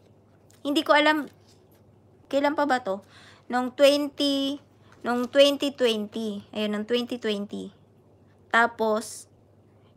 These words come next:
<laughs> April, ano pa pala to? April eight. Nine tayo ngayon, di ba? O, so, two years na siya. Hindi ko pa siya, kung, siguro kung nanalo ako, hindi ko pa na-claim to.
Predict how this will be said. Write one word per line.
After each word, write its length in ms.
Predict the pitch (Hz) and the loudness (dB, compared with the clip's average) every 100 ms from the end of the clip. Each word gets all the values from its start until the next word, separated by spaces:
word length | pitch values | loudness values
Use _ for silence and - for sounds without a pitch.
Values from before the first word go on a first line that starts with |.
| - | -10
<laughs> 80 | - - 302 - 330 359 - - - - - - - 679 - 302 | -4 0 2 4 4 2 -2 -14 -8 -4 -4 -4 -4 -2 2 4
April, 380 | 403 - 330 311 294 | 4 0 0 2 2
ano 160 | 311 | 2
pa 160 | 311 311 | 0 4
pala 320 | 302 285 277 | 4 4 4
to? 480 | 320 294 262 294 - _ _ - | 6 8 8 4 -2 _ _ 2
April 420 | 262 269 277 269 - | 4 4 0 -2 0
eight. 320 | 277 294 - | 2 2 -2
Nine 420 | 277 269 311 349 | -2 2 2 2
tayo 240 | 320 320 320 | 4 4 4
ngayon, 240 | 330 320 | 2 0
di 80 | 285 | 0
ba? 320 | 226 226 - _ _ _ - | 0 0 -4 _ _ _ -4
O, 140 | 247 | -4
so, 180 | - 294 | -2 -4
two 160 | 302 294 | 0 2
years 460 | 269 285 294 294 262 | 4 4 4 0 -6
na 80 | |
siya. 320 | 269 359 294 - _ _ _ _ _ - | -2 -2 -4 -8 _ _ _ _ _ -4
Hindi 240 | 269 285 | 2 2
ko 80 | 285 | 2
pa 140 | - - | 0 2
siya, 320 | 285 254 254 | 4 4 4
kung, 320 | 262 262 254 | 0 0 -2
siguro 400 | - 240 277 - | -2 2 2 2
kung 140 | 294 254 | 0 2
nanalo 580 | 254 247 247 240 233 | 4 4 4 2 0
ako, 160 | 330 320 | 0 -2
hindi 160 | 254 226 | -2 -4
ko 160 | 240 | -2
pa 80 | 240 | -2
na-claim 560 | 226 226 233 214 208 208 | -2 -4 -4 -4 -4 -2
to. 320 | 285 247 | -2 -2